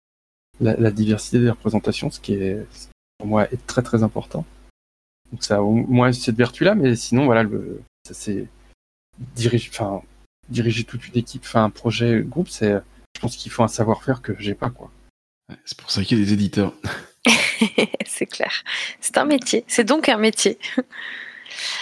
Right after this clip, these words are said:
Speaker 3: Euh... Bah écoute, moi je trouve ça très bien que tu abordes la question de la diversité parce que ça me permet de rebondir sur, euh, un sujet qui a été un peu le point de départ, euh, des discussions autour de cette, euh,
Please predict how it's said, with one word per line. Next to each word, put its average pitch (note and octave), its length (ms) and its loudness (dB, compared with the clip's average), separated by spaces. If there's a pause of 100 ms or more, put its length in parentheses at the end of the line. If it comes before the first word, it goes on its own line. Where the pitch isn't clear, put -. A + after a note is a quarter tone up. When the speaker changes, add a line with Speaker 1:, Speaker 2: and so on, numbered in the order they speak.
(300)
Speaker 3:
Euh... A3 680 2 (240)
Bah A3 100 4
écoute, A3 260 0
moi C#4 80 4
je B3 80 2
trouve - 120 -2
ça A3 140 2
très - 160 2
bien C4+ 160 2
que - 180 -2
tu G3 520 0
abordes G3 340 2
la G3 160 0
question F#3 360 -4
de A3 60 -4
la G3+ 80 -2
diversité G3 720 0 (100)
parce - 200 -4
que G3 80 -2
ça A#3+ 160 2
me A#3 80 0
permet G3+ 380 2
de F#3+ 120 -2
rebondir F#3+ 600 0
sur, F3+ 280 0
euh, F3 360 4
un F#3 120 2
sujet G3+ 380 2
qui A3+ 140 -2
a G3 40 4
été F#3 220 0
un F3+ 140 4
peu - 160 0
le F2+ 240 2
point - 260 0
de B3 60 0
départ, G#3 540 2 (100)
euh, F3+ 220 0
des F#3 120 0
discussions F3+ 480 2
autour G#3 220 -2
de - 80 -8
cette, - 260 -2
euh, F3 540 -4